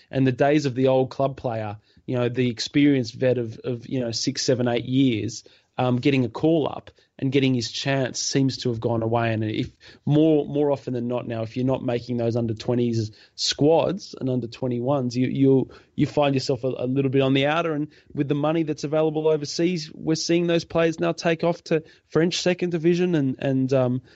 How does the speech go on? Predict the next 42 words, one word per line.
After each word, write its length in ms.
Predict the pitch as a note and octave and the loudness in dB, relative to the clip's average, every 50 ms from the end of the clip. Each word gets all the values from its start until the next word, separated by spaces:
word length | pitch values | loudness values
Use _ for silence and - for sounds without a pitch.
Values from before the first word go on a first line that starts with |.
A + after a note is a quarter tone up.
| _ _ _ _ _ | _ _ _ _ _
and 320 | - C#3 C3+ C3+ C3 B2 | 0 2 2 2 2 2
rugby 300 | C#3+ D3 C#3+ C#3 C3+ D3+ | 2 2 2 2 2 2
in 80 | D3 C#3+ | 4 4
the 80 | C#3 | 2
U 180 | C#3 C#3 D3+ D#3 | 0 0 -2 -2
K 300 | D3 - E3 D#3+ D#3 D#3 | -2 -2 -2 0 0 0
and 120 | D3 C#3+ | 0 -2
Scotland 540 | - - - - D3+ C#3+ - D3 D3 D3 C#3 | -4 -4 -2 0 0 0 0 -2 -4 -4 -2
and, 240 | C#3+ C#3 C#3+ C3+ C3 - | -2 -2 -4 -4 -6 -4
and 160 | C3+ C3 B2+ | -4 -2 0
Ireland 320 | A#2+ B2+ C3+ C3+ C3+ C3+ | 0 0 0 0 -2 -4
and 100 | C3 B2+ | -4 -4
these 140 | C3 C3 B2+ | -4 -4 -4
sort 100 | - C3 | -4 -6
of 80 | B2+ A#2+ | -6 -6
places. 400 | - B2 B2+ D#3+ - - - - | -4 -4 -4 -4 -4 -8 -10 -8
So 320 | - - B2+ B2+ B2+ B2 B2+ - - _ _ _ _ | -4 -2 0 0 0 0 -2 -6 -16 _ _ _ _
it 140 | - C#3 D3+ | 2 2 4
is, 240 | G3 G3 E3 C3+ C3 - - | 4 4 2 0 -4 -4 0
you 140 | - D#3+ | 0 2
know, 100 | C3 B2+ | 2 2
just 220 | C3+ C#3 D#3 - - | 2 0 -2 0 0
another, 440 | C#3 C3+ C3 A#2 B2+ A#2+ A#2 A2+ - - _ _ _ _ - | 2 2 2 2 2 2 0 0 -4 -10 _ _ _ _ -2
a 80 | C3+ | 2
nail 300 | C#3 C3+ C#3 C#3 C#3+ D3 | 2 4 4 4 4 4
in 80 | C#3+ C3+ | 4 2
the 80 | C3+ | 2
<laughs> 0 | |
coffin, 580 | C3 - - - E3 - - D3+ C#3+ C#3+ C3 - _ _ _ _ _ _ | 2 2 2 2 2 0 -2 -4 -4 -4 -6 -10 _ _ _ _ _ _
uh, 240 | - B2+ B2+ B2 A#2 | -6 -4 -4 -4 -4
to 200 | - - - C3+ | -6 -8 -8 -6
the 60 | C3+ | -4
way 200 | B2+ B2+ B2+ B2+ | -2 0 0 0
that 180 | B2 B2 B2 - _ _ _ | 0 -2 -6 -10 _ _ _
our 180 | - A#2+ A#2+ A#2 | -4 -4 -2 -2
game 280 | - B2+ A#2+ B2 B2 | 0 0 0 0 0
is 140 | B2 A#2 - | -2 -2 -4
being 180 | - C3 A#2+ A#2+ | -4 -4 -4 -2
set 240 | A#2 - C3 B2 B2 | -2 0 2 2 2
up, 220 | B2 B2 B2 - | 2 0 0 -2
and 140 | B2 A#2+ A2+ | -2 -2 -2
certainly 600 | - - C3+ B2+ - A#2+ A#2+ B2 B2 A2+ A#2 | 0 0 0 0 0 0 0 0 -2 -2 -6